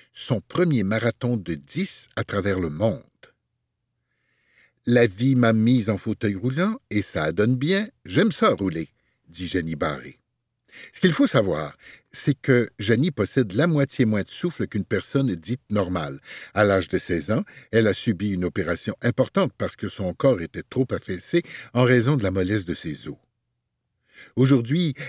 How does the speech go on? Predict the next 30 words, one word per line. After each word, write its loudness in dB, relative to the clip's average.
elle 4
est 2
complètement 0
redressée 2
grâce 4
aux 0
tiges -2
de 2
métal 2
qui -8
lui -4
ont -8
été -6
installées, -2
mais 2
son -2
souffle -6
est -6
encore -4
affecté. -14
Janie 4
a 0
terminé 2
neuf 0
marathons 0
depuis -12
deux 6
mille 2
dix-huit. -18
Montréal, -4